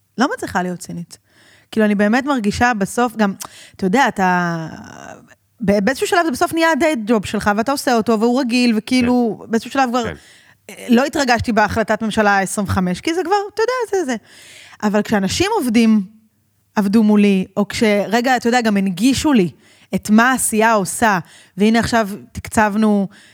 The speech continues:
Speaker 1: אה, כמעט שלוש מאות מיליון שקל ל-, לנחלות ופיתוח חקלאות ברמת הגולן, ואנשים עוברים עכשיו לרמת הגולן, ויש איזו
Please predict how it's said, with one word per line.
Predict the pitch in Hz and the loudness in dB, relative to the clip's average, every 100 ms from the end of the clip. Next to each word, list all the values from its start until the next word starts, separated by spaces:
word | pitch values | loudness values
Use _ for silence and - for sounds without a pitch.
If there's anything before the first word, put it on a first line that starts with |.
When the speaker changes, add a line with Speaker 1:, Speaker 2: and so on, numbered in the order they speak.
| _ | _
Speaker 1:
אה, | - 202 196 190 190 185 160 - - - 151 - | -6 -2 0 2 2 0 -4 -14 -20 -20 -18 -4
כמעט | 214 208 202 | 0 0 -2
שלוש | - 226 208 | -2 -2 0
מאות | 226 214 | -2 0
מיליון | 214 214 | 0 0
שקל | 196 214 233 | 0 0 2
ל-, | 214 202 196 190 185 185 185 139 | 2 2 2 0 -2 -4 -6 -8
לנחלות | 175 185 190 - 202 220 196 | -8 -4 -2 0 2 0 0
ופיתוח | 202 190 214 | -4 -2 -2
חקלאות | 220 - 208 208 | -2 0 0 2
ברמת | 196 196 196 | 2 0 0
הגולן, | 196 202 196 | 0 0 0
ואנשים | 190 175 302 | -2 -4 -4
עוברים | 262 214 285 | -4 -4 -4
עכשיו | 302 269 | -4 -2
לרמת | 233 202 220 240 | -2 0 -2 0
הגולן, | 240 233 | 0 0
ויש | 208 | 0
איזו | 208 | -4